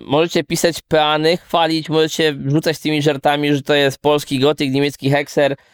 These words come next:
To jest dalej kiepściutka gra, co prawda zajęło mi siedemdziesiąt godzin, nie powiem, bawiłem się nieźle, chociaż były momen-, momenty, gdzie naprawdę już byłem blisko rzuceniem padem o ścianę.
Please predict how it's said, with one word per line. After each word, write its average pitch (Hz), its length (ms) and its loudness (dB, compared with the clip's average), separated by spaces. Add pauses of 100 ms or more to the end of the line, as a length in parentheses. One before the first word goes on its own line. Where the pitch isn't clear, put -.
(300)
To 151 100 0
jest 156 260 2
dalej 156 560 2
kiepściutka 156 540 -4
gra, 151 360 2 (120)
co 143 100 -6
prawda 156 320 0
zajęło 156 240 2
mi 156 120 -2
siedemdziesiąt 151 520 -2
godzin, 165 360 0
nie 202 120 -2
powiem, 127 380 0 (220)
bawiłem 240 320 0
się 202 160 -2
nieźle, 151 360 0
chociaż 151 320 0
były 165 220 2
momen-, 151 400 0
momenty, 147 400 0
gdzie 139 580 0 (320)
naprawdę 156 580 2
już 147 160 -2
byłem 156 320 0
blisko 151 300 -2
rzuceniem 143 420 0
padem 139 380 0
o 139 40 0
ścianę. 135 440 0